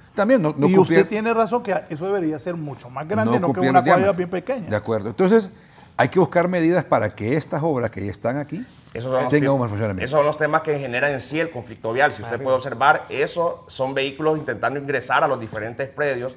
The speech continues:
Speaker 3: Estamos teniendo un banco en el lado derecho y estamos teniendo el tema de una institución pública en el lado izquierdo. Si usted puede observar, esto al final son los tapones que generan el tráfico. Ahí tal cual estábamos detectando con, con, con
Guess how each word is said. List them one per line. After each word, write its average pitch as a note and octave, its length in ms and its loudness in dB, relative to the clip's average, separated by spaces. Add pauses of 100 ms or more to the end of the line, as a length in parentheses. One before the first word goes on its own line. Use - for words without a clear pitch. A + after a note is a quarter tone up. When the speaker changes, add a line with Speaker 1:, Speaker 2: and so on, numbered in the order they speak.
(300)
Speaker 3:
Estamos A2+ 320 -6
teniendo A#2 260 -6
un B2+ 140 -8
banco C#3 400 2
en B2+ 80 -4
el A#2+ 40 -6
lado B2 260 2
derecho D3 420 -2 (360)
y A#2 120 -10
estamos B2 500 0
teniendo A#2 300 -10
el A#2 100 -10
tema A#2+ 300 -4
de A#2 140 -2
una A2+ 200 -8
institución A2 440 -12
pública C3+ 340 -10
en G#2+ 60 -6
el - 20 -6
lado G#2 100 -6
izquierdo. C3 320 -4
Si G2 80 -12
usted G2+ 220 -14
puede A2 160 -4
observar, B2 420 -4 (340)
esto A#2+ 160 -8
al C3 60 -4
final B2+ 240 -2
son C#3+ 120 -4
los C#3+ 120 -4
tapones D#3 560 2
que A#2+ 140 -8
generan A#2 340 0
el A2+ 80 -4
tráfico. B2+ 540 -2
Ahí A2 160 -6 (260)
tal B2 180 -2
cual D3 140 2
estábamos C#3+ 320 -2
detectando C#3 460 -4
con, C#3+ 300 -6
con, - 20 -8
con C#3 240 -4